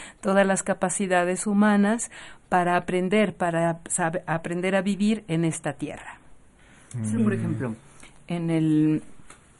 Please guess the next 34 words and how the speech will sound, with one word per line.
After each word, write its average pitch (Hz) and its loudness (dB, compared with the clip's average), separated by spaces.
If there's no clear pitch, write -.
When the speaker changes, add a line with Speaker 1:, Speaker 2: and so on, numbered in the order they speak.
Speaker 2:
bueno, 185 0
yo 170 0
conozco 165 0
el 151 -4
sistema 143 -4
un 135 -2
poco 135 -6
del 127 -4
colegio 131 -4
alemán 123 -4
aquí 120 -8
en 113 -2
México, 107 -8
del, 107 -10
del 117 -8
Alexander 120 -8
von 117 -10
Humboldt, 104 -8
¿no? 147 -10
Y 175 0
a 175 0
mí 180 -2
me, 196 0
me 151 0
llamaba 151 2
la 208 0
atención 165 -4
el 135 -6
que 131 -6
los 131 -6
chicos 180 -6
entran 196 0
a 185 -6
kinder, 156 -2